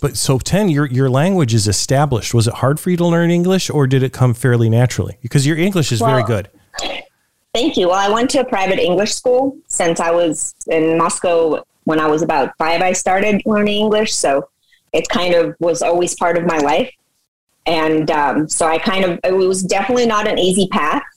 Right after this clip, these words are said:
Speaker 2: to the first year I was here. Uh, kids definitely made fun of me and my accent, but then I kind of just got through it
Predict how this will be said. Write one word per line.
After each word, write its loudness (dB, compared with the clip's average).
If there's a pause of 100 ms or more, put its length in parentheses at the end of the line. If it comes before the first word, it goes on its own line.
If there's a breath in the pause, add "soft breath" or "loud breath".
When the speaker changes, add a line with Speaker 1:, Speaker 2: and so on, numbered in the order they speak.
(140)
Speaker 2:
to 0 (320)
the -4
first -2
year 2
I 0
was -2
here. 0 (480 loud breath)
Uh, 0
kids 0
definitely 0
made 0
fun 0
of 0
me 0
and 0
my 0
accent, -2
but -2
then 0
I 0
kind -2
of 0
just -4 (180)
got 0 (100)
through 2
it -2